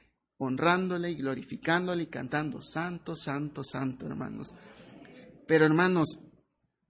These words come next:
permanezcamos fieles, hermanos. Permanezcamos fieles, hermanos. Y sé que es difícil. Y se los digo,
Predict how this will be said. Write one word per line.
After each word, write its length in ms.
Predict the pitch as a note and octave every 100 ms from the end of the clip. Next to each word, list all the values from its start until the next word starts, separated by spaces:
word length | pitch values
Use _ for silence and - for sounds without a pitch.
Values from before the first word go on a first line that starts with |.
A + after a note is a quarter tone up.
| _ _
permanezcamos 960 | D3 D3 D3+ D3 C#3 - D#3+ E3 D#3 -
fieles, 540 | D3+ D3+ D#3 D3 -
hermanos. 640 | C3+ C3+ C3+ C3 B2 - _ _ _ _ _ _ _ _ _ _ _ _ _
Permanezcamos 880 | - D#3+ E3+ E3+ D#3+ G3 G3+ F#3+ -
fieles, 380 | D#3+ D#3+ D#3 D#3
hermanos. 400 | D3 D#3+ E3+ E3
Y 80 | E3
sé 180 | G3
que 120 | G3 G3
es 80 |
difícil. 600 | F3+ D#3+ F#3 F#3 - D#3+ - - - -
Y 100 | F#3
se 160 | G3+ F3+
los 160 | F3
digo, 460 | D#3+ F#3 G3+ E3+